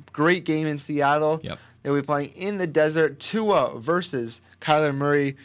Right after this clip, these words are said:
Speaker 1: two former first-round picks, two quarterbacks that wear number one as well. Which number one will be number one later today?
Speaker 2: Yeah, I mean, I think that was an emotional win for, um,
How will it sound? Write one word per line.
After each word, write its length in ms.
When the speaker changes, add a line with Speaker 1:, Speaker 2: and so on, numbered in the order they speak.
Speaker 1:
two 340
former 400
first-round 580
picks, 300
two 300
quarterbacks 480
that 120
wear 160
number 380
one 320
as 180
well. 340
Which 300
number 200
one 420
will 280
be 240
number 300
one 240
later 200
today? 380
Speaker 2:
Yeah, 240
I 80
mean, 140
I 60
think 160
that 60
was 100
an 60
emotional 460
win 280
for, 720
um, 440